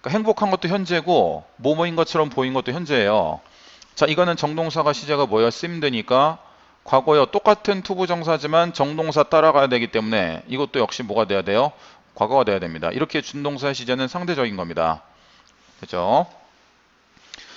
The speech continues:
자, 그 다음에 이제는 뭐가 변했냐면은 to 다음에 have 피피가 나왔어요. 이건 뭘 얘기하는 거예요? 완료형의 준동사를 얘기하는 겁니다. 완료형은,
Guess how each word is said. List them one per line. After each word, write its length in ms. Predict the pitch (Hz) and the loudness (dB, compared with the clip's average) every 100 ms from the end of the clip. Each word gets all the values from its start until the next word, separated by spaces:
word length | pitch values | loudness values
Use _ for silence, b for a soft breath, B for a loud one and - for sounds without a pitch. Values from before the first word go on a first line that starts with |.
| B B | B B
자, 140 | - 101 | -2 0
그 100 | 156 | 2
다음에 200 | 175 170 | 2 2
이제는 600 | 147 170 180 160 95 80 | 0 0 0 0 -2 -6
뭐가 420 | - 113 139 156 147 | -6 -2 4 4 4
변했냐면은 840 | 135 131 127 123 139 139 85 78 - b b - | 2 -2 -2 -2 0 0 -2 -6 -18 b b -16
to 220 | - 214 | -8 -4
다음에 560 | 202 196 175 170 175 110 | 2 2 2 2 2 2
have 360 | 107 214 208 | 0 -2 -2
피피가 400 | 214 202 - 165 | -4 -8 -4 0
나왔어요. 760 | 139 104 104 - 98 101 87 82 - | 2 2 0 0 2 2 0 -4 -8
이건 200 | 135 131 | -8 -4
뭘 160 | 139 139 | -2 -2
얘기하는 300 | 123 104 98 | -2 -2 -2
거예요? 320 | 98 117 147 - b b b _ - | 0 2 0 -6 b b b _ 0
완료형의 880 | 113 156 170 165 151 156 160 175 - - | 2 2 0 0 0 0 0 -4 -12 -12
준동사를 460 | 131 135 123 123 101 | -8 -4 -2 -2 0
얘기하는 280 | 98 92 | -2 -2
겁니다. 420 | 87 85 85 82 - | -6 -4 -4 -4 0
완료형은, 760 | 113 143 156 143 156 110 82 | 0 2 0 0 0 0 -2